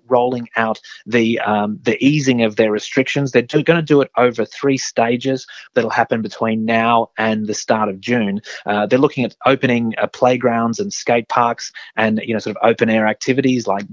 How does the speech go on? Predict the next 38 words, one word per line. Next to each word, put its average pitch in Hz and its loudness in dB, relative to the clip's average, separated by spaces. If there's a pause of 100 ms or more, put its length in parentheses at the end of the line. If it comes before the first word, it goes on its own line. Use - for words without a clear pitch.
(100)
golf. 160 2 (320)
Uh, 110 0
and 123 2
then 110 0
two - -4
weeks 139 0
after 131 2
that, 127 0
it'll 113 -2
be 110 -2
things 110 -2
like, 98 0
uh, 101 2 (240)
gyms 123 2
and, 101 0
and 104 0
some 113 2
other 113 2
businesses, 120 0 (280)
uh, 113 2
until, 120 2
you 120 0
know, 113 2
two 135 -2
weeks 120 0
after 113 0
that, 110 0 (120)
things 127 -2
will 110 0
pretty 120 -2
much 110 -2
reopen, 110 0 (260)
uh, 107 0
in 117 0
a 113 2
much 110 -2
broader 117 4
scale. 90 -4